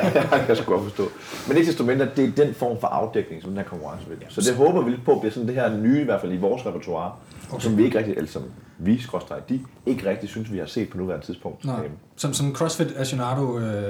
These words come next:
Speaker 2: lad mig sige, så, så har man måske savnet det som tilskuer, som, som vil gerne have de danske atleter på dansk grund. Kunne man komme og se dem blive testet? Og så må man jo håbe, de bliver tiltrukket nogle, nogle navne.
Speaker 1: Jeg håber på, at vi får nogle der.
Speaker 2: Ja.
Speaker 1: Øhm, også fordi vi blander jo her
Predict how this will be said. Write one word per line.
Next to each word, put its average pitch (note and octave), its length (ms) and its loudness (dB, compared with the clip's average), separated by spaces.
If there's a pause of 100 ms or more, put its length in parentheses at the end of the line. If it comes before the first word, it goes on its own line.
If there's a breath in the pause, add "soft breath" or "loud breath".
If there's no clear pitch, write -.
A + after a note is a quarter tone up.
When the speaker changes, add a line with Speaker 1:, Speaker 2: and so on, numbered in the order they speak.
(120)
Speaker 2:
lad A2 80 -6
mig G#2+ 80 -6
sige, A#2 160 -8
så, C3 260 -6
så - 120 -2
har C#3+ 140 0
man A#2+ 100 -2
måske A#2+ 220 -2
savnet D#3 360 0
det B2 80 -4
som A#2 100 -4
tilskuer, D3 500 -2
som, A2 380 -2
som A2+ 340 -4 (260 loud breath)
vil B2+ 140 -6
gerne C3+ 220 0
have C3 180 -2
de C3+ 60 -6
danske C#3 260 -2
atleter B2 380 -2 (100)
på - 60 -6
dansk C#3 300 -6
grund. C3 300 -4
Kunne B2+ 120 -6
man A#2 100 -4
komme C#3+ 180 0
og C3 40 -2
se C#3 240 -2
dem B2 160 -2
blive A#2 120 -6
testet? A#2+ 340 -4 (280 loud breath)
Og B2+ 80 -6
så E3+ 80 2
må F3 80 4
man D3 140 2
jo A#2+ 60 0
håbe, D#3 200 0
de D#3+ 40 -4
bliver C3+ 160 -4
tiltrukket D3+ 460 -2 (140)
nogle, A#2 280 -4
nogle B2 180 -2
navne. B2 360 0 (120)
Speaker 1:
Jeg E2+ 80 -10
håber A#2 260 4
på, - 140 -6
at D2+ 60 -4
vi - 40 -10
får D#2 80 -6
nogle C2+ 160 -8
der. - 60 -14 (300)
Speaker 2:
Ja. A2+ 200 -2
Speaker 1:
Øhm, D2 320 -8 (120)
også A2+ 200 2
fordi A2+ 300 2 (380 loud breath)
vi G#2 300 2
blander F2 360 4
jo D2+ 260 2
her B2+ 180 4